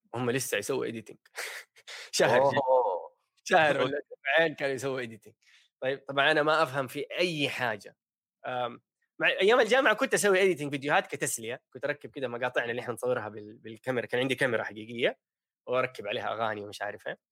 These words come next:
Speaker 1: آه، بس ما أفهم، يعني، تفاصيل، بس أعرف أسوي كت، يعني، قص كده.
Speaker 2: مم.
Speaker 1: بس مو إنه لازم لو يبي يحط صورة كيف تصير، ما أعرف. بس إنه مرة طولوا، فقدت الأمل وخلاص. وطز
Speaker 2: قلت
Speaker 1: فيكم.
Speaker 2: خلاص، حاجة صورناها وخلاص، يعني.
Speaker 1: ومرة أحبط لأنه التصوير كان سيء جدًا. من،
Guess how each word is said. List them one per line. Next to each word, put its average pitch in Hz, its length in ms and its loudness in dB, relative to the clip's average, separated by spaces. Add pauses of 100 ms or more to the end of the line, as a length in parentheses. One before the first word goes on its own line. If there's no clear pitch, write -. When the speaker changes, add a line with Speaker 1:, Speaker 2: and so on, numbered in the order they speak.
(560)
Speaker 1:
آه، 120 340 0
بس 147 160 0
ما 185 180 4
أفهم، 131 320 -2
يعني، 113 140 -6
تفاصيل، 117 360 -4
بس 123 120 -2
أعرف 127 180 2
أسوي 117 220 -2
كت، - 480 -8
يعني، 98 280 -20 (440)
قص - 260 -14
كده. 98 140 -8
Speaker 2:
مم. 95 100 -10
Speaker 1:
بس 92 140 -12
مو 120 180 -8 (800)
إنه 113 140 -8
لازم 117 340 0
لو 110 100 -4
يبي 110 160 -2
يحط - 220 -6
صورة 113 320 -2
كيف - 200 -8
تصير، 113 400 -10 (520)
ما 127 80 -12
أعرف. 107 340 -10
بس 147 100 -2
إنه 160 120 4
مرة 160 200 2
طولوا، 135 680 0
فقدت - 340 -10
الأمل 107 340 -8
وخلاص. 113 440 -12 (580)
وطز 107 340 -12
Speaker 2:
قلت 113 140 -12
Speaker 1:
فيكم. 131 60 -10
Speaker 2:
خلاص، 101 280 -14
حاجة 107 160 -8
صورناها 98 460 -10
وخلاص، - 500 -20
يعني. 175 120 2
Speaker 1:
ومرة 202 280 4
أحبط 165 320 -2
لأنه 139 120 -2
التصوير 170 320 -2
كان 123 220 -10
سيء 131 360 -6
جدًا. 127 460 -6
من، 131 160 -14